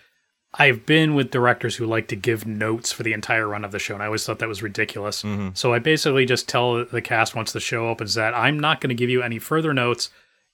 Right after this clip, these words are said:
Speaker 1: unless you change something that you have been doing.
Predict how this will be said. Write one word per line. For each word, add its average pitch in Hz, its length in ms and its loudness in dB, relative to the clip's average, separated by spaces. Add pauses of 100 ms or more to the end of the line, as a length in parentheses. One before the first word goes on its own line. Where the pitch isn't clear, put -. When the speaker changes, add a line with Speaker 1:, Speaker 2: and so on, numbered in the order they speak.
Speaker 1:
unless 135 680 4
you 127 160 -2
change 127 500 -2
something 117 360 -6
that 117 120 -2
you 120 140 -4
have 107 400 0
been 104 200 -10
doing. 107 440 -8